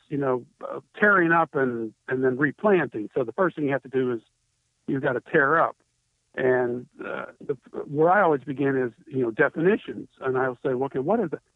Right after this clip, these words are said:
what's the, uh, what are the essential elements of dispensationalism?" And the essential elements of dispensationalism is not the fact that there are different dispensations. I mean, uh, I, if you can go back through history, and people believe that, you know, the, the, the, the Bible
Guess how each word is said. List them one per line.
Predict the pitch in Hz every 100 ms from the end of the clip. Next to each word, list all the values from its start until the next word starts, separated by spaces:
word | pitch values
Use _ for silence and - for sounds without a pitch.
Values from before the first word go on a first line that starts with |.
| _ _
what's | 180 208 -
the, | 196 156
uh, | 143 -
what | 208
are | 226
the | 165 131
essential | - - 202 208 202 190 - -
elements | 170 156 127 120
of | 123
dispensationalism?" | 110 139 - 127 - 175 165 - 107 90 - -
And | 135 120 - _ _ _ _ -
the |
essential | 135 220 214 180
elements | 170 156 -
of | 127
dispensationalism | 151 - 131 190 180 160 135 117 135
is | 131
not | 156 165
the | -
fact | - 147 135
that | 147
there | 151 139
are | 127
different | 139 131 117 107
dispensations. | 123 - 110 156 131 - 107 117
I |
mean, | 110 110 - _ _ _ _ - -
uh, | 55 50 53
I, | 78 - - 90
if | 147 131 139
you |
can | 170
go | 156
back | 151 135
through | 135 -
history, | 165 - 127
and | 120
people | 185 139
believe | 123 135 147 131
that, | 123 123 _ -
you | 180 175
know, | 147 143 151
the, | 151
the, | 147 165
the, | 156 139 139
the |
Bible | 139 170 170 175 160 156 139